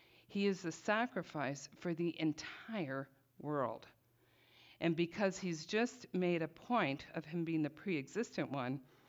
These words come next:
he's saying, not just for right now, for the whole world, but the world that has already come and died, all the people who have died before, the time right now and the time that we fit in, the future, to John the Baptist.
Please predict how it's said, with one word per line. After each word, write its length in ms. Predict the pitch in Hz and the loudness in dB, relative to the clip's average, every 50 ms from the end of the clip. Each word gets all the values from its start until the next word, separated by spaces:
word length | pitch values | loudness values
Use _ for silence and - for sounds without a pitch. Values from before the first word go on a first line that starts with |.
| - - - - - - - - _ | -20 -20 -20 -20 -20 -20 -20 -12 _
he's 200 | - 190 175 - | -2 -2 -2 0
saying, 380 | - - 185 175 170 165 160 160 | 0 2 4 6 6 6 4 4
not 320 | 180 180 180 202 240 247 | 4 4 4 4 4 2
just 340 | - - 208 180 - - - - | 2 0 -2 -2 -2 -4 -12 -16
for 180 | - - 185 175 | -8 -4 -2 0
right 280 | 165 165 160 160 - 156 | 2 2 2 2 4 4
now, 480 | 165 180 196 214 196 147 127 117 113 - - | 2 2 4 2 2 2 2 0 0 -2 -4
for 100 | 151 151 | -4 -4
the 80 | 147 | -4
whole 220 | 135 - 170 156 143 | -2 -2 -2 -2 0
world, 320 | 143 143 135 131 127 - - - - - - - - - - | 2 2 2 2 0 -2 -6 -16 -18 -18 -18 -18 -12 -6 -4
but 160 | 156 151 - | -2 0 0
the 80 | 165 | 0
world 420 | 156 160 185 185 196 196 202 190 185 - 160 | 0 4 6 6 8 8 6 4 2 -2 0
that 180 | 180 160 156 | 2 2 2
has 320 | 165 175 175 156 147 - - - | 0 0 -2 -2 -2 -4 -2 2
already 300 | 170 175 175 170 165 139 | 4 4 4 4 2 0
come 400 | - - - 214 208 208 208 185 | -4 -4 -2 2 2 4 4 4
and 160 | 147 151 151 | 4 4 4
died, 300 | 170 165 175 185 190 180 | 4 4 6 6 6 6
all 120 | 156 165 | 4 2
the 80 | 165 147 | 2 -2
people 340 | - - 196 190 - - 175 | -4 -4 -4 -4 0 0 0
who 40 | |
have 100 | 160 156 | 2 2
died 240 | 156 170 170 170 156 | 2 2 2 2 0
before, 600 | - 151 147 - - 196 202 214 220 233 247 247 254 - - - - - - - - - _ _ _ - 135 | 0 -4 -6 -6 -2 0 2 2 4 4 2 2 -2 -8 -18 -18 -20 -20 -20 -20 -20 -20 _ _ _ -12 -10
the 80 | - | -4
time 300 | - 185 175 175 175 170 | 2 4 6 6 6 6
right 240 | 160 156 151 - 170 | 6 4 4 4 2
now 360 | 175 180 180 185 196 196 185 - | 4 4 6 6 6 4 4 4
and 140 | - 165 165 | 4 4 4
the 80 | 165 160 | 4 2
time 420 | - - - 196 185 185 185 180 165 | 0 -2 0 2 4 4 4 4 4
that 180 | 175 160 139 151 | 2 2 2 2
we 220 | 165 190 233 269 | 2 4 4 4
fit 320 | 285 262 - 196 165 151 139 | 4 2 2 2 2 2 2
in, 240 | 135 135 139 143 143 - - - - - | 2 2 2 0 0 -4 -14 -14 -6 -4
the 80 | 151 | -4
future, 540 | 147 - - 214 254 262 262 - 151 123 135 | -4 -2 0 0 2 2 0 0 0 0 0
to 180 | 131 - 175 160 | -2 -2 -4 -2
John 300 | - 175 165 160 165 170 | 0 2 4 4 4 4
the 60 | 170 | 2
Baptist. 640 | 165 180 185 208 240 240 - - - - - - | 2 2 2 2 0 -2 -4 -8 -10 -10 -10 -16